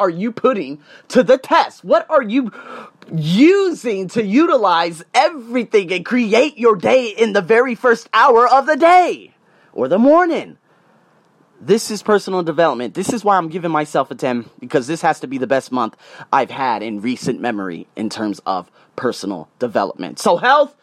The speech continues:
guys, again, it was a debacle at the race this past weekend. Uh, I was very angry at myself, but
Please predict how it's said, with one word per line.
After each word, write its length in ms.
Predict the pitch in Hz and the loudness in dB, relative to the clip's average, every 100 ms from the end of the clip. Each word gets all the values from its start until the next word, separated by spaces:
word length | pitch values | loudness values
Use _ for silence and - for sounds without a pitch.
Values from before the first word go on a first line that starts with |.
| _ _ _ | _ _ _
guys, 400 | 240 269 254 240 | 2 4 2 -2
again, 580 | 202 180 247 269 254 233 - _ | -8 0 4 4 4 -2 -14 _
it 80 | 208 | 0
was 140 | 185 | 0
a 60 | 190 | 0
debacle 720 | 180 214 226 220 220 226 262 _ _ - | 0 4 4 2 0 -2 -2 _ _ 0
at 260 | 180 165 | 0 0
the 80 | 185 | -2
race 440 | 151 190 196 - | 2 2 2 -6
this 160 | 190 180 | -6 -2
past 320 | 185 175 170 | 2 2 0
weekend. 560 | 180 175 180 165 160 170 151 | -6 -4 -2 -2 -4 -4 0
Uh, 340 | 156 143 139 | 2 4 2
I 20 | |
was 140 | 143 131 | -2 -2
very 300 | 196 214 170 | 0 0 0
angry 260 | 185 170 | -4 0
at 100 | 165 | 0
myself, 480 | 151 151 - 165 156 | 0 -4 -2 -2 -2
but 380 | 160 151 143 | -2 -2 -6